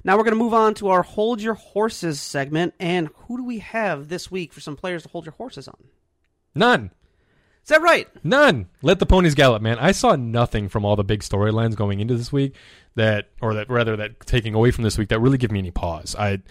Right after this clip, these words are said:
Speaker 2: I liked a lot of what I saw. I liked the, we're looking good. We're, we're in season. We're in stride.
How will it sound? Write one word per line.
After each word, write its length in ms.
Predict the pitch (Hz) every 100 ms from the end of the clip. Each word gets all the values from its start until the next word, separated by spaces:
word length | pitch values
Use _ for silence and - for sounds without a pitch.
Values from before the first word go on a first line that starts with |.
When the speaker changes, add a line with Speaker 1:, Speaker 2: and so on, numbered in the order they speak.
| - - - -
Speaker 2:
I 100 | 104
liked 220 | 113 127
a 60 | 117
lot 200 | 110 117
of 60 | 113
what 120 | 117
I 80 | 110
saw. 280 | - 117
I 120 | 113 107
liked 380 | 110 110 _
the, 120 | - 107 _ _ - - - - _ 127
we're 120 | 135
looking 260 | 170 156
good. 260 | 117 120 92
We're, 160 | 110 117
we're 220 | 120 120
in 180 | 131 143
season. 400 | - 139 131 117
We're 160 | 104
in 160 | 113 127
stride. 560 | - 117 113 113 113